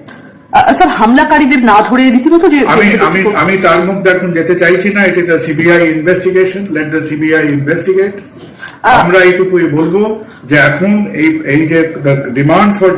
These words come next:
Speaker 2: justice, the demand for a transparent investigation, that is out in the society। আর গভর্নমেন্টকে সোসাইটির সঙ্গে ইন্টারঅ্যাক্ট করতে হবে।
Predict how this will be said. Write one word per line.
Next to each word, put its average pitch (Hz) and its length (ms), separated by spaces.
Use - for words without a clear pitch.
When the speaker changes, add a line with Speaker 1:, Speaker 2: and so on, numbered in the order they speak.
Speaker 2:
justice, 185 560
the 139 100
demand 175 340
for 175 140
a 175 140
transparent 165 540
investigation, 185 640
that 151 140
is 151 120
out 170 380
in 143 120
the 131 160
society। 139 480
আর 131 160
গভর্নমেন্টকে 214 720
সোসাইটির 190 440
সঙ্গে 180 360
ইন্টারঅ্যাক্ট 160 520
করতে 185 220
হবে। 185 400